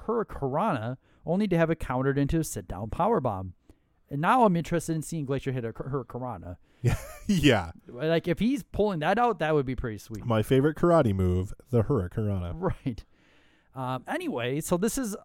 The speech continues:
Speaker 1: a move that actually has happened to Glacier, so he no-sells it
Speaker 2: <laughs>
Speaker 1: and hits the spin kick, his finisher, for the pinfall victory.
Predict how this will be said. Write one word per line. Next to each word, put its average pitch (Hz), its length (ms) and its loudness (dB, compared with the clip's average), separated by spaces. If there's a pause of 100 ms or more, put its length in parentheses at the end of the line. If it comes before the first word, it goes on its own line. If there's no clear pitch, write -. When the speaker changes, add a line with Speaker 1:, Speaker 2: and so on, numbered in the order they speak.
Speaker 1:
a 160 260 6
move 160 400 0
that 180 160 -2 (340)
actually 147 280 -4
has - 80 -8
happened 165 280 -4
to 208 60 -6
Glacier, 131 580 -4
so - 140 -10
he 147 180 -12
no-sells 135 680 -4
it 147 180 -4 (520)
Speaker 2:
<laughs> - 540 4
Speaker 1:
and 143 160 2
hits 214 240 2
the 277 100 0
spin 339 440 -6
kick, 117 320 -4
his 170 140 -2
finisher, 151 520 0
for 196 120 -2
the 202 120 2
pinfall 175 500 4
victory. 123 560 -6